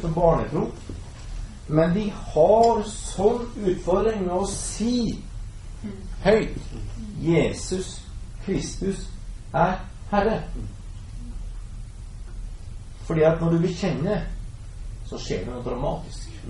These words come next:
Du tar det til deg selv, du tar det til alle rundt deg, og du tar det til inn i den usynlige verden. Ikke bare en, det er noe som foregår her inne,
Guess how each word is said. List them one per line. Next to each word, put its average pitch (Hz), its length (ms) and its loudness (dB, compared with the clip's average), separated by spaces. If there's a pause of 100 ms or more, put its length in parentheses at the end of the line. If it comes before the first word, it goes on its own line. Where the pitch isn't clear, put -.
(840)
Du 131 80 -4 (100)
tar 131 280 6
det 113 100 -2
til 117 80 -2
deg 110 100 0
selv, 175 380 0 (580)
du 117 60 -8 (100)
tar 151 220 6
det 117 60 2 (100)
til 104 160 0 (880)
alle 104 240 2
rundt 165 300 2
deg, 185 240 -6 (100)
og 131 80 -4
du - 140 -4
tar 98 180 2
det - 140 -4
til - 160 -6
inn 95 100 -4
i 90 60 -6
den 92 340 -8
usynlige 113 380 -6
verden. 233 720 -8 (580)
Ikke 135 220 -4
bare 127 160 4
en, 120 180 -4
det 123 100 0
er 117 60 0
noe 113 140 -2
som 104 160 -6 (320)
foregår 117 240 -2
her 120 160 0
inne, 110 220 -2